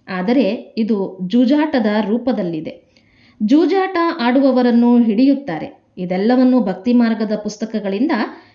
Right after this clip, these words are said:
ಈ ಮಾತುಗಳನ್ನು ಆರಿಸಿಕೊಂಡಿದ್ದಾರೆ. ನಿಮಗೆ ಗೊತ್ತಿದೆ, ಈ ವ್ರತ ನಿಯಮ ಮೊದಲಾದವುಗಳೆಲ್ಲವೂ ಭಕ್ತಿ ಮಾರ್ಗದ ಮಾತುಗಳಾಗಿವೆ. ನಿರ್ಜಲ ವ್ರತವನ್ನಿಡುತ್ತಾರೆ,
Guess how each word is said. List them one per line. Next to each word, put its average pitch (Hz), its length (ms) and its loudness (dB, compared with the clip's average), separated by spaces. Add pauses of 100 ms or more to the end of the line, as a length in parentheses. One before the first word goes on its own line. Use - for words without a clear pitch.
(120)
ಈ 220 120 0
ಮಾತುಗಳನ್ನು 202 640 -2
ಆರಿಸಿಕೊಂಡಿದ್ದಾರೆ. 185 1080 -8 (540)
ನಿಮಗೆ 330 300 2
ಗೊತ್ತಿದೆ, 269 760 -2 (180)
ಈ 320 180 2
ವ್ರತ 247 340 0 (200)
ನಿಯಮ 247 280 4 (100)
ಮೊದಲಾದವುಗಳೆಲ್ಲವೂ 233 1400 0
ಭಕ್ತಿ 214 340 -4
ಮಾರ್ಗದ 202 420 -2 (140)
ಮಾತುಗಳಾಗಿವೆ. 196 920 -6 (440)
ನಿರ್ಜಲ 240 600 2
ವ್ರತವನ್ನಿಡುತ್ತಾರೆ, 202 1300 -2